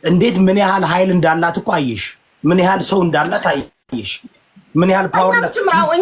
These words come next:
Speaker 2: እኛም፣ እኛም ከጎኗ ነን። እ፣
Speaker 1: Ex-,
Speaker 2: አይሁዳ፣ let me tell you
Speaker 1: exactly, good.
Speaker 2: the fact.
Speaker 1: Of course.
Speaker 2: Even ይኸውልህ አታደርግም ብዬ አሁን ለምሳሌ እዮዳ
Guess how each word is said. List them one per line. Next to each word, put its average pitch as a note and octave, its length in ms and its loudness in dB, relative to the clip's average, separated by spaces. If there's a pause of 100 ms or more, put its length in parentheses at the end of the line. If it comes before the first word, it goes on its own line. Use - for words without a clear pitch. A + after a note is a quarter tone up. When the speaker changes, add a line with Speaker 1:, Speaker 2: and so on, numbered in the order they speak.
Speaker 2:
እኛም፣ A#4+ 340 0
እኛም C#5 300 0
ከጎኗ E4 360 -2 (100)
ነን። G3 180 -2
እ፣ G#3 380 -2 (480)
Speaker 1:
Ex-, E3 160 0
Speaker 2:
አይሁዳ፣ C4+ 360 2
let - 180 -4
me G3 120 2
tell E4+ 220 2
you E4 80 -2
Speaker 1:
exactly, E3+ 160 0
good. F3+ 140 2
Speaker 2:
the C4 60 -2
fact. A#3 260 -2 (560)
Speaker 1:
Of C#3 120 -4
course. F#3+ 280 0
Speaker 2:
Even F#4+ 300 0 (640)
ይኸውልህ D4+ 300 0 (460)
አታደርግም C#4+ 800 2
ብዬ G#3+ 220 2 (220)
አሁን C4 220 2
ለምሳሌ C#4 420 0 (460)
እዮዳ D4 340 4